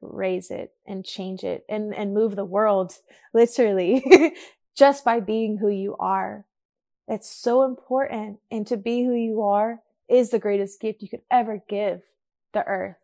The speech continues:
Truly, truly, a hundred and eleven percent is the greatest gift you could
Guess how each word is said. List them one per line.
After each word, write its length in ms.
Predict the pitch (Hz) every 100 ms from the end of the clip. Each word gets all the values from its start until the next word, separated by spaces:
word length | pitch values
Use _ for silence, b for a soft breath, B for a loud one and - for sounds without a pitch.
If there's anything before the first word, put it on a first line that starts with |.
| _
Truly, 540 | - 320 349 247 180 185 _ _ _ _ _ _ _ _ _ _ _
truly, 500 | - - 302 277 190
a 80 | 208
hundred 360 | - 277 269
and 100 | 254
eleven 500 | 226 226 254 269 240
percent 580 | 220 220 - 254 220 185
is 140 | 208 -
the 80 |
greatest 560 | 196 214 233 240 220 -
gift 240 | 214 190
you 60 | _
could 140 | 208